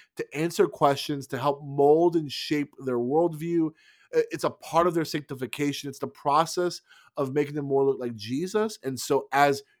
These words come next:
you as a person are following Jesus, you are hel-, helping mold someone else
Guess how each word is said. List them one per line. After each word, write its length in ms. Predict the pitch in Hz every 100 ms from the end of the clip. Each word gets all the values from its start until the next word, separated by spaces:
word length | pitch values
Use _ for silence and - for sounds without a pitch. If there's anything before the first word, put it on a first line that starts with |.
| -
you 480 | 131 135 196 247
as 160 | 208 160
a 60 | 139
person 800 | - 208 214 - 92 90 101 - _ _ _ _ -
are 120 | 143
following 640 | - 147 139 139 139 127
Jesus, 560 | 110 113 104 110 107 -
you 240 | 135 147 147
are 180 | 135 - _ _ -
hel-, 400 | - 151 156 -
helping 460 | 160 170 185 156
mold 280 | 147 156 156
someone 360 | - 143 131 135
else 300 | 131 101